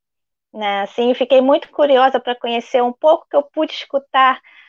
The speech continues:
do museu do nosso colega, queria ver também os bichinhos lá, né? Deve ser muito enriquecedor essa experiência.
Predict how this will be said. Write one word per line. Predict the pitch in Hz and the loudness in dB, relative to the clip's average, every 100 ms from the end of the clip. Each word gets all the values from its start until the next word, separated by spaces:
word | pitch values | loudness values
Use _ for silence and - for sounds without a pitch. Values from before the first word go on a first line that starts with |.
| _ | _
do | 254 285 | 0 0
museu | 277 269 269 262 | 2 2 4 4
do | 269 | 4
nosso | 262 269 - - | 4 2 -2 -2
colega, | 285 262 311 311 262 269 | 0 2 2 2 2 -2
queria | - 262 277 285 | -4 0 2 4
ver | 262 285 | 2 2
também | 277 254 254 | -2 -2 -4
os | 262 | -4
bichinhos | 226 240 - 254 262 247 | -8 -12 -8 -4 -4 -4
lá, | 247 247 262 269 _ _ _ _ _ _ _ 247 | -2 0 0 -2 _ _ _ _ _ _ _ -6
né? | 254 | -4
Deve | 240 247 254 | 0 0 0
ser | 311 | -2
muito | 269 262 285 320 330 311 285 254 | -2 0 0 0 -2 0 2 2
enriquecedor | 262 269 - 254 - 254 220 240 | -2 -4 -4 -6 -2 -4 -2 -4
essa | 247 254 | -4 -6
experiência. | - - 240 233 208 196 190 _ 302 | -8 -6 -4 -4 -4 -6 -10 _ -20